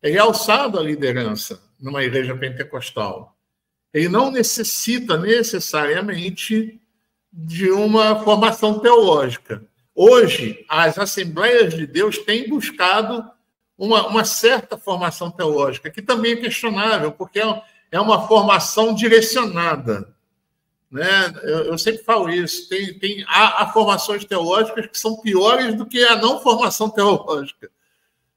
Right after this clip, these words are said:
porque ela, ela já forma para aquilo, né? É uma deformação teológica. Então, o que acontece é que nessas igrejas, o carisma vale mais do que o estudo.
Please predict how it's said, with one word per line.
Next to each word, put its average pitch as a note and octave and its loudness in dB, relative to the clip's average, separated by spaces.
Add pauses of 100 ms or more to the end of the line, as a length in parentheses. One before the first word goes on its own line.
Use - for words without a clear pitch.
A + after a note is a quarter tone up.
(140)
porque D#3+ -2
ela, G3 4
ela F3+ 0
já G3 0
forma A#3 0
para B3 6
aquilo, A#2+ -4
né? F#3+ -2
É E3+ -6
uma F3 -4
deformação G#3+ 0
teológica. C3+ -2 (880)
Então, G3+ 2
o F3 -18
que B3 -2
acontece A#3+ -2
é G#3+ 0
que G#3 -8
nessas G#3 -2
igrejas, C#3 0 (360)
o F3 -14
carisma F#3+ 2
vale F#3 0
mais G3 0
do F#3+ -8
que - -6
o A3+ 0
estudo. G#3+ -4